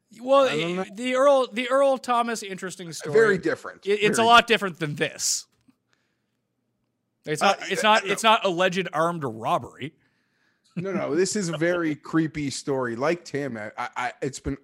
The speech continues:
Speaker 2: I don't really know what to make of it. It's hard to get my, my head around, and I'm not, I don't know. M-, my interest in it isn't very high. Like, I, I see new headlines for it, and I'm not, like, desiring to really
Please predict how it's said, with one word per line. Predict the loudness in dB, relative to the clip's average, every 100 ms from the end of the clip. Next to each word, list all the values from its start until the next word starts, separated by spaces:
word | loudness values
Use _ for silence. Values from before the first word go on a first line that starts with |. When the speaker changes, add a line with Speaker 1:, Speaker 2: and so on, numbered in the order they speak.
| -6
Speaker 2:
I | -4
don't | -4
really | -2 -2 -2
know | -2 -2
what | -4
to | -6
make | -6 -6 -6
of | -4
it. | -4 -4
It's | -8 -8
hard | -6 -6
to | -6
get | -6 -6
my, | -8 -10 -14 _ _ _ _ -12
my | -8 -6
head | -4 -2
around, | 0 0 0 -2 -4
and | -2 0
I'm | 0 0 0
not, | 2 0 -2 -6 _ _ _ _ _ _ _ _ _ _ _ _ _ _ _
I | -6
don't | -4 -2
know. | -2
M-, | -4 -8 -8
my | -2 0
interest | 0 0 -4 -2
in | -2 -2
it | -2
isn't | -4 -6 -4
very | -2 -2 -4
high. | -4 -2 -2 -4 -10
Like, | -10 -8
I, | -6 -6 -6 -6
I |
see | -6 -6 -4
new | -2 -2
headlines | -2 -4 -4 -4 -6 -8
for | -6 -4 -4
it, | -6
and |
I'm | -8
not, | -6 -6 -8
like, | -10 -10 -10
desiring | -10 -6 -6 -4 -4 -6
to |
really | -6 -6 -6 -8 -12